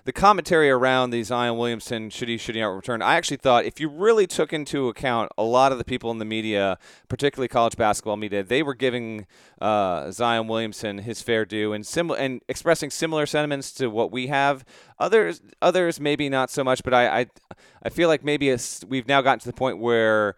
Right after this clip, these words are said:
the criticism on the, those who say what Zion Williamson should do, uh, became a little bit of an echo chamber. It was out there. I just don't think it was out there as much as some might have argued.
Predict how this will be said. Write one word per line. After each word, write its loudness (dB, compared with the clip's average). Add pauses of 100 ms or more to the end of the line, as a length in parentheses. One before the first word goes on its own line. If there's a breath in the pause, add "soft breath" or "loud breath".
(300 soft breath)
the -4 (680)
criticism -2
on 0
the, -10
those 0
who -6
say 0
what -2
Zion -2
Williamson -4
should -4
do, -2 (320 soft breath)
uh, 0 (500)
became -6
a -2
little -2
bit 0
of -2
an 0
echo 0
chamber. -4
It 4
was -2
out 4
there. 6
I 8
just -2
don't 0
think -4
it 0
was -4
out 4
there 2
as -4
much -6
as -8
some -4
might -2
have -6
argued. -4